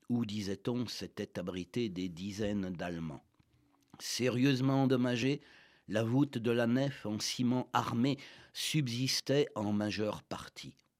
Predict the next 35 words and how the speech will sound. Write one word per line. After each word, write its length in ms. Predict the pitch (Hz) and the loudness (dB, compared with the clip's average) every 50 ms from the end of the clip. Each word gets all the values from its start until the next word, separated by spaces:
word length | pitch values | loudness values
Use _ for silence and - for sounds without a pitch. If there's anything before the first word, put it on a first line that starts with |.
| _ _ _ _ _ _ _ | _ _ _ _ _ _ _
Curieusement, 640 | - 165 165 165 196 180 175 170 160 170 202 - - - - - - - - | 2 2 4 4 6 6 4 4 4 0 0 -2 -4 -6 -12 -18 -20 -8 -2
elle 140 | - 139 135 | -2 0 2
paraît 220 | - 165 170 170 | 2 2 2 2
s'être 380 | 160 - - 147 143 - 123 104 | 2 2 -2 -2 -2 -2 -6 -4
soulevée 580 | - - - 214 196 165 170 165 165 180 180 | -4 -2 -2 -2 0 0 2 4 6 4 6
d'un 240 | 151 131 127 131 143 | 6 4 4 4 4
bloc 440 | 139 131 127 127 147 160 147 - - | 4 2 2 2 0 0 -2 -6 -10
pour 240 | - - - 127 110 | -6 -2 -2 0 0
retomber 560 | 110 123 123 - - 139 131 127 131 147 151 | 2 0 0 0 0 0 2 2 2 2 0
sur 240 | 139 - - 110 104 | 0 -2 -4 -2 0
les 160 | 110 110 113 | 2 2 2
murs 480 | 110 107 110 117 123 131 139 139 135 - | 4 4 6 6 6 6 4 4 0 -4
porteurs 760 | - _ 120 - - - - 113 117 117 120 127 131 110 - - - - - - - - _ | -6 _ -6 -6 -6 -4 -2 0 2 2 2 2 0 -4 -6 -12 -20 -20 -20 -20 -20 -10 _
en 100 | - 123 | -4 -2
se 140 | 107 - 113 | -2 0 -2
déplaçant 600 | 98 85 101 95 - 104 98 90 - - 98 101 | -2 -2 -2 -4 -2 -2 -4 -4 -4 -6 -6 -4
de 80 | 95 90 | -4 -4
quelques 380 | 90 - - 87 80 78 - - | -6 -6 -8 -10 -8 -8 -10 -10
centimètres. 720 | - - 82 76 - - 69 62 58 - _ - - _ _ _ _ _ _ _ _ _ _ - - - - - - | -10 -10 -10 -12 -12 -12 -12 -12 -12 -16 _ -20 -20 _ _ _ _ _ _ _ _ _ _ -20 -16 -14 -14 -10 -4
Il 60 | 101 | 0
n'était 240 | 117 143 147 - 190 | 2 2 4 4 2
pas 160 | 185 - - | 4 4 2
trop 240 | - - - 185 185 | 2 4 6 4 6
difficile 560 | 170 185 190 - - 196 - - 208 196 151 | 6 4 -2 0 0 -2 0 0 0 0 2
d'accéder 400 | 117 110 - - - 123 120 131 | 0 0 -2 -2 -4 0 0 2
à 40 | 123 | 2
la 100 | 120 117 | 2 0
crypte 340 | - - - 170 160 151 - | -2 0 -2 -2 -2 0 -2
en 160 | 120 120 113 | -2 0 0
enjambant 600 | 113 117 117 113 110 123 120 120 120 123 127 123 117 | 0 0 0 0 0 0 2 2 4 4 4 4 4
les 180 | 98 101 107 | 2 0 0
gravats 480 | 92 98 85 101 104 107 113 113 113 107 | -2 -2 0 0 2 2 2 2 0 -2
qui 160 | - - 107 | -2 -4 -4
encombraient 600 | 95 95 104 98 - 104 98 95 87 87 92 92 | -2 -2 -4 -4 -6 -6 -4 -4 -4 -2 -4 -2
l'escalier. 680 | 90 90 85 - - - - 85 85 90 85 76 - | -4 -4 -6 -8 -8 -6 -6 -6 -4 -4 -4 -4 -6